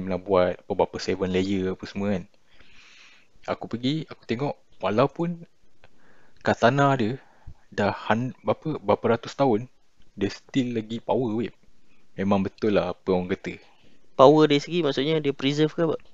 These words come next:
Speaker 2: Ke tajam lagi ke apa?
Speaker 1: Yes, dia punya sharpness, dia punya structure, memang kau nampak macam, memang kalau kau pakai tu memang kau boleh belah lah apa, uh, apa yang metal tu.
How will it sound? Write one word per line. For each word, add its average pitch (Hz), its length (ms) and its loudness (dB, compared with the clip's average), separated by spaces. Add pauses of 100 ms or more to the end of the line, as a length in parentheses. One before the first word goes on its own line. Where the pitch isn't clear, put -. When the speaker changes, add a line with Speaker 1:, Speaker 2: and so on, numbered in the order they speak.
(100)
Speaker 2:
Ke - 140 0
tajam 139 340 6
lagi 143 220 -2
ke 170 80 -2
apa? - 120 -4 (380)
Speaker 1:
Yes, - 320 -2
dia 95 80 0
punya 101 240 -2 (160)
sharpness, - 800 -4
dia 90 160 -6
punya 92 720 -2
structure, - 720 -4 (160)
memang 98 300 -2
kau 98 160 0
nampak 101 400 4
macam, 98 500 0 (800)
memang 95 240 0
kalau 95 240 2
kau 92 160 -4
pakai 110 480 2
tu 120 160 -6
memang 104 160 -2
kau - 80 -8
boleh 95 160 -2
belah 95 400 4
lah 95 240 2
apa, - 180 -6 (640)
uh, 92 400 -4 (560)
apa - 320 -2
yang 90 100 2
metal 95 540 -2
tu. - 20 -16